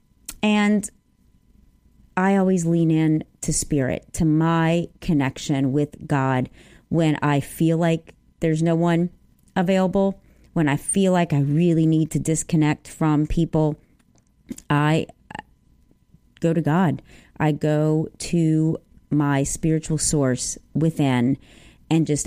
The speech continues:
ask for whatever it is that I'm needing, that I'm wanting. I ask daily to be shown that I'm in alignment through little things like looking at the clock and it says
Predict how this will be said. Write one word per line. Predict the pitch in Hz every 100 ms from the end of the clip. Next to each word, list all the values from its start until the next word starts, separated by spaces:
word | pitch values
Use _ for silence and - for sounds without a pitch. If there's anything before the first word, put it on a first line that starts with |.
| -
ask | 139 139 - - - -
for | - 147
whatever | 151 - 156 160
it |
is | 147 143 135
that | 143 117 - _ - -
I'm | 143 143
needing, | 165 160 151 147 151 -
that | 135
I'm | 123 143
wanting. | 160 156 165 147 151 - - _ _
I | 156
ask | - 156 156 - -
daily | 156 147 139 151
to | -
be | 139 131
shown | - 170 147 160 226 -
that | 165 151
I'm | 143
in | - 147
alignment | 120 143 165 196 240 - - - - - -
through | 190
little | 156 190 190
things | 185 190 185 190 185
like | 151 - -
looking | 160 175 185
at | 170
the | 165
clock | - 180 160 175 - - - _ -
and | 165
it | 160
says | - 170 156 151 147 -